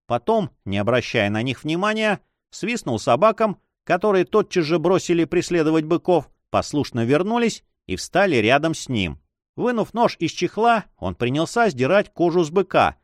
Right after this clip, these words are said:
лежащего у его ног. В эту минуту граф подъехал к нему. «Кто вы такой и что делаете тут?» спросил он резким голосом. Буконьер поднял голову,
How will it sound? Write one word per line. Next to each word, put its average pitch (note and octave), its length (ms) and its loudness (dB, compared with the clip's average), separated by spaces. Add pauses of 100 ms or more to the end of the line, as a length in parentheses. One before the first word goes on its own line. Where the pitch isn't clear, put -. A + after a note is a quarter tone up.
(200)
лежащего E3 880 0
у G#2 120 -2
его G#2 280 0
ног. G#2+ 300 -4 (440)
В C#3 100 -2
эту F#3+ 220 0
минуту G#3 560 0 (120)
граф B2+ 360 0
подъехал A2+ 540 -2
к - 80 -14
нему. A2+ 360 -4 (300)
«Кто G#3 280 -4
вы A3 80 -2
такой G3+ 720 2
и G#2 120 -4
что E3 260 -4
делаете E3+ 560 0
тут?» - 260 -4 (280)
спросил G#2+ 540 -4
он A2 160 0
резким G#2+ 460 -4
голосом. G2 540 -2 (340)
Буконьер A3 580 0
поднял D3+ 460 2
голову, A#3 500 2